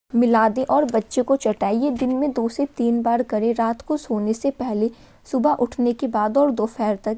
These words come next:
इससे आपके बच्चे की सर्दी जुकाम ठीक हो। बच्चों को तुलसी और अदरक की चाय थोड़ी थोड़ी मात्रा में पिलाएं, ये भी बहुत अच्छा ऑप्शन होता है सर्दी जुकाम को ठीक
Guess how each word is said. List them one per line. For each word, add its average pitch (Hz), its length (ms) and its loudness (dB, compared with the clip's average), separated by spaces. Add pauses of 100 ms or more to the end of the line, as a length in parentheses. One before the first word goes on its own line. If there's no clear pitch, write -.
इससे 233 260 -6
आपके 247 300 -2
बच्चे 214 360 -6
की 262 120 -6
सर्दी 220 380 -4
जुकाम 233 480 -6
ठीक - 240 -4
हो। - 160 -6 (500)
बच्चों 277 340 0
को 349 120 2
तुलसी 247 480 0
और 320 160 6
अदरक 233 400 0
की 285 140 -2
चाय 233 320 0 (140)
थोड़ी 254 220 2
थोड़ी 247 260 0
मात्रा 214 400 -2
में 220 180 -2
पिलाएं, 233 380 -2
ये 277 120 -2
भी 302 140 0
बहुत 247 360 -4
अच्छा 233 240 -4
ऑप्शन 226 360 -2
होता 214 280 -4
है 208 100 -4
सर्दी 226 380 -2
जुकाम 233 420 -6
को 349 120 -6
ठीक 262 260 -4